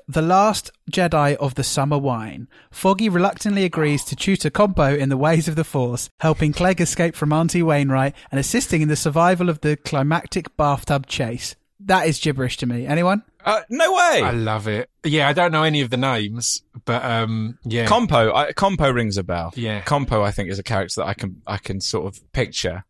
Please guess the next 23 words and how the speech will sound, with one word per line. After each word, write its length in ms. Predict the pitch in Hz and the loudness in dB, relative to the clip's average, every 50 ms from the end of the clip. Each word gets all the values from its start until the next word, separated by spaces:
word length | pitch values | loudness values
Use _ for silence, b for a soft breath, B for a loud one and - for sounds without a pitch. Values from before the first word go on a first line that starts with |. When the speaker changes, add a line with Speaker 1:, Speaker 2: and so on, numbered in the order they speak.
| _ _ _ | _ _ _
Speaker 2:
from 240 | - - 104 95 92 | -8 -6 -6 -4 -2
Last 240 | 95 92 92 - - | -4 -4 -4 -4 -6
of 60 | 101 | -6
the 20 | |
Summer 180 | - - 90 87 | -6 -6 -6 -6
Wine. 240 | 85 85 87 87 - | -4 -4 -6 -6 -6
Speaker 3:
Wha- 80 | 78 B B B B | -8 B B B B
Speaker 2:
And 180 | 127 127 120 | -2 0 2
there 140 | 139 151 160 | 2 2 2
is, 180 | 165 139 - - 139 | 2 0 -2 -4 -4
uh, 140 | 139 139 - | -2 -2 0
iconically, 560 | - 139 143 139 - 156 156 143 113 - 120 107 | 0 0 0 2 2 0 0 0 0 -2 -2 0
they 120 | 107 107 | 0 -2
do 280 | 98 113 107 107 104 - _ - | -2 -2 -4 -4 -6 -10 _ -10
Speaker 1:
The 80 | - 139 | -6 -2
bathtub. 220 | 143 131 127 120 | 0 0 0 2
Speaker 2:
roll 140 | 117 110 107 104 | 2 0 0 0
down 180 | 104 98 98 | -2 -2 -2
a 60 | 98 | -2
hill 200 | 98 107 95 95 95 | 0 0 0 0 -2
in 60 | 95 | -4
a 40 | 92 | -4
bathtub. 500 | - 98 95 92 - - - 90 85 | -2 -2 -4 -4 -6 -8 -10 -10 -10